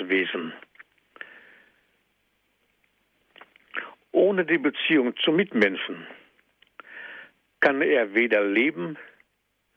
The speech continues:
noch seine Gaben zur Entfaltung bringen.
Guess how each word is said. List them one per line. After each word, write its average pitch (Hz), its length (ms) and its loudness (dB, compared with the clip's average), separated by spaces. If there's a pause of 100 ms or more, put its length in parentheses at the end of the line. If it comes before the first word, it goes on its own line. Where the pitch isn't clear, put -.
(600)
noch 180 400 2
seine 127 260 2
Gaben 98 580 -2 (1160)
zur 143 140 2
Entfaltung 117 640 -2
bringen. 82 320 -4